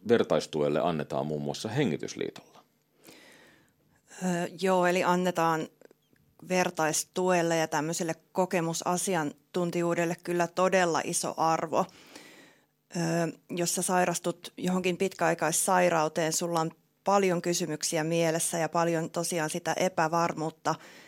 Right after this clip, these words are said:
Speaker 2: niin meillä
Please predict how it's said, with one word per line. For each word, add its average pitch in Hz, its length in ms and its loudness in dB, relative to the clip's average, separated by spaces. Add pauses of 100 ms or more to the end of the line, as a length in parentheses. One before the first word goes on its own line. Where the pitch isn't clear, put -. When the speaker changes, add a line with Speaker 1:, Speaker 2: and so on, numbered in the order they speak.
(400)
Speaker 2:
niin 180 480 0 (1040)
meillä 175 500 2